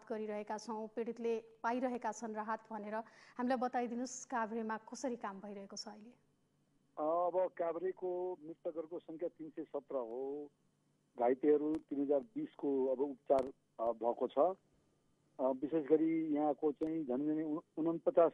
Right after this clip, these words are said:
Speaker 2: हजार नौ सयको हाराहारीमा, अ, घरहरू चाहिँ अब, अ, घर, बस्ने घर र गोठहरू गरेर, अ, यो चाहिँ पूर्ण ध्वस्त, क्षति भएको छ। अ,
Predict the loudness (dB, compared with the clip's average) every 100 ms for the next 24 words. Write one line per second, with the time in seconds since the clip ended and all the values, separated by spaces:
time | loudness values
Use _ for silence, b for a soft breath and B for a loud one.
0 | 2 4 4 2 -2 2 0 4 4 6
1 | 2 0 -2 -4 -6 _ _ _ _ _
2 | _ -2 2 2 4 6 4 2 0 0
3 | 0 -4 -8 -6 -4 -4 -8 _ -6 -4
4 | -2 6 6 6 0 -4 -2 0 4 6
5 | 6 2 2 2 4 4 2 2 4 2
6 | 0 _ _ _ _ _ _ 0 2 2
7 | 2 0 2 0 0 0 0 -2 -12 -8
8 | -4 2 4 4 4 2 2 _ _ _
9 | _ _ _ _ _ _ -2 0 0